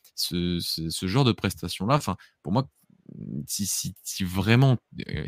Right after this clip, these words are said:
en plus tu le vois depuis le t'es en difficulté d'un point de vue de ton jeu avec ballon,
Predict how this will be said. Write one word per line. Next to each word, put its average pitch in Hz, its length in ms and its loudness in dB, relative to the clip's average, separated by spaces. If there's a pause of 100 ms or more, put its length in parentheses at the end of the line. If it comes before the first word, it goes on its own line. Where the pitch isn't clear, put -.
en - 80 -6
plus 110 120 -4
tu - 120 -10
le 92 40 -4
vois 104 80 2
depuis 90 140 -4
le 90 80 2 (140)
t'es - 100 -4
en 90 100 -2
difficulté 101 580 -2
d'un 87 140 0
point 90 160 -6
de 95 40 -2
vue 90 60 -2
de - 60 -10
ton 87 120 -4
jeu 82 80 -6
avec - 140 -6
ballon, 135 260 0